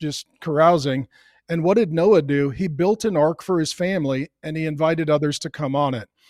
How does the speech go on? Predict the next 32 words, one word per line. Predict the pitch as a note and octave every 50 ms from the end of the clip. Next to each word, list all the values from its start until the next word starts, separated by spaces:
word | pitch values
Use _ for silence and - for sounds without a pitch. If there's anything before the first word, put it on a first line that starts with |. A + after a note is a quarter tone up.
| _ _ _ _ _ _ _
Jesus | - C#3 F#3 G#3+ G#3+ A#3+ C4+ A3+ -
says, | - F#3+ E3 E3 D#3+ C#3+
"In | E3 D#3
the | D3+
last | D3 D3 D#3 E3 F3 - - -
days, | D3+ D#3 D#3 D3+ D3 C#3 C3 C3+
they'll | D3+ D3+
be | D3 D#3 D#3
like | D3 D3 D3 D#3+ E3 -
the | - -
days | D3 C#3 C#3+ D3 D3 C#3+ C3
of | C#3+ C#3 B2+
Noah." | C#3+ D3 D3 C3+ A#2 A2+ - - -
And | D#3+ E3
the | D#3+
question | - - G#3 A3+ G#3 - - D#3+
is, | D3+ D3 C#3+ C3+ C#3+
if | - -
you're | G3 A3 A3
a | F3+
husband | F3+ G3+ G3 E3+ F3 F#3 F3
and | D#3 C#3
father, | - E3 E3 E3 D3 C3 C3 B2+ - - _ _ _ _ _
how | - - G#3
do | A3+ B3
you | A#3+
build | G3 F3 G3+ G3+ G3+ F#3
an | E3 E3
ark | D#3 E3 D#3+ -
for | - - D#3
your | D#3 D#3 D#3 D#3 C#3+
family? | - - D3+ C#3 C3 B2 A2 G2+ -